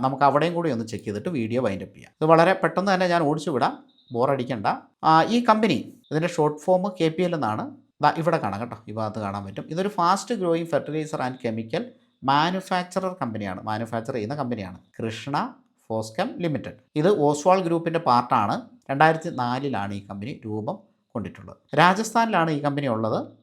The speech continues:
അതായത് ഹെഡ് ക്വാർട്ടർ. മധ്യപ്രദേശിലും ജാബുവ ഡിസ്ട്രിക്റ്റിലും മേഘ്നഗറിലും ഒക്കെ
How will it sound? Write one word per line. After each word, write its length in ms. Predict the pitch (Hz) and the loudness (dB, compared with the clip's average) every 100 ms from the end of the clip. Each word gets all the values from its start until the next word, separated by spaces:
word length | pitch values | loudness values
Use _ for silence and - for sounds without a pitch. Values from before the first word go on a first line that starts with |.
| - 139 | -2 4
അതായത് 260 | 143 165 175 | 4 4 0
ഹെഡ് 160 | 139 - | -2 -2
ക്വാർട്ടർ. 240 | 107 - - - | -2 -4 -18 -4
മധ്യപ്രദേശിലും 680 | 139 151 160 156 170 170 220 - - _ - 127 | 0 2 2 2 0 0 -4 -8 -16 _ -12 2
ജാബുവ 480 | 135 143 165 196 214 151 | 6 6 4 2 0 0
ഡിസ്ട്രിക്റ്റിലും 520 | 139 - 117 110 151 254 - _ - 151 | -4 -6 -8 -6 -6 -8 -16 _ -2 6
മേഘ്നഗറിലും 640 | 185 202 202 139 117 120 117 | 6 6 0 0 0 -4 -6
ഒക്കെ 180 | - | -6